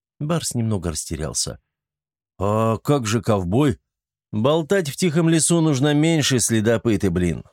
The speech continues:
Все время вышло. Что хотел, я вам сказал. Дальше сами решайте, как потратить свою жизнь». Следуя правилу не задерживаться на одном месте, Барс с Нероном поспешили удалиться.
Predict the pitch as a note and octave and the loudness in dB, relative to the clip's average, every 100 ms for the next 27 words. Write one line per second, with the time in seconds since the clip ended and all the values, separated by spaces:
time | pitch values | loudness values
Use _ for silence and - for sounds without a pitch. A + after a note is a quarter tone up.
0 | _ - - A#2 B2+ A2 A#2+ A#2 A2+ B2 | _ -12 -2 0 2 2 0 0 0 0
1 | - - - _ _ _ - - C#3 C#3 | -2 -8 -12 _ _ _ -16 -2 0 0
2 | D3+ F3+ E3 D#3 D3 C3+ - B2+ G2+ D#2 | 0 2 2 2 2 0 -2 -2 0 -2
3 | - D2 G#2+ C#3+ C3 C#3 - D3 C3 A#2+ | -4 -2 0 0 0 -2 0 0 2 0
4 | G2 A#2 F#2 - F2+ F#2+ - F#2+ F#2+ F#2+ | 0 0 0 0 -2 -2 0 -2 0 -2
5 | F#2+ - - - F#2 F2+ E2 E2 - - | -2 -6 -6 0 0 0 0 -2 -4 -12
6 | _ _ _ _ _ _ _ _ - E3+ | _ _ _ _ _ _ _ _ -6 0
7 | E3 C3 B2+ A#2+ C3 A#2+ A#2 A2+ A2 G2 | 2 2 2 2 2 2 2 4 2 2
8 | A2 G#2+ G2 G#2 G2+ - G#2+ G#2+ F#2+ A2+ | 0 0 0 0 0 0 0 0 0 0
9 | B2 F3 D#3 - B2 A#2+ B2+ - - - | 0 0 -2 -2 -2 0 -2 -2 -6 -2
10 | A#2 A#2 B2+ A#2 G#2+ A2 - G#2 G#2+ G2 | 0 2 2 0 0 -4 -2 -4 -2 -2
11 | - E2 F2 D2+ C#2 - | -4 -4 -4 -4 -6 -10